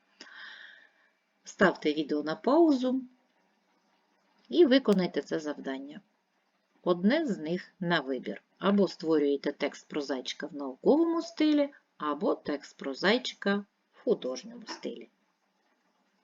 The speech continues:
Далі завдання, яке ми виконуємо усно. Для цього вам треба, для виконання цього завдання вам треба запросити когось собі в допомогу.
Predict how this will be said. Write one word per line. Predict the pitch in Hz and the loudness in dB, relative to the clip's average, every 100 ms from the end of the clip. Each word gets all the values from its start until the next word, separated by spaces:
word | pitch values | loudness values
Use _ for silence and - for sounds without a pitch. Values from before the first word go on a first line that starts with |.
| _ _ _ _ _ _ _ - _ _ _ _ _ _ _ _ _ _ _ _ _ _ _ _ _ | _ _ _ _ _ _ _ -20 _ _ _ _ _ _ _ _ _ _ _ _ _ _ _ _ _
Далі | 196 440 440 | 0 4 6
завдання, | 190 165 165 208 214 180 | 6 4 4 4 6 2
яке | 143 147 | 0 -4
ми | 147 | -4
виконуємо | 139 135 156 165 156 143 127 | -6 -4 -4 -2 -6 -8 -8
усно. | - 147 143 196 - - _ _ _ _ _ _ _ _ _ _ _ | -6 -6 4 4 4 -10 _ _ _ _ _ _ _ _ _ _ _
Для | 156 185 233 | 0 4 4
цього | - 403 415 202 151 | 4 6 6 6 2
вам | 165 175 | 0 -2
треба, | - 202 233 180 156 | -2 -2 2 2 2
для | 151 156 | 0 -2
виконання | 156 170 165 151 | 0 -2 -2 -4
цього | - 156 | -4 -4
завдання | 170 190 349 370 170 | -2 2 2 2 0
вам | 147 151 | -2 -2
треба | 202 311 220 196 - - - _ _ _ _ | 0 2 2 0 -4 -20 -20 _ _ _ _
запросити | 185 196 175 - 185 160 | -4 -2 -2 -2 -2 -2
когось | - 151 160 | 0 0 0
собі | 147 143 139 | -4 -4 -4
в | |
допомогу. | 143 - 147 143 143 196 | -4 -4 -4 -4 -6 -8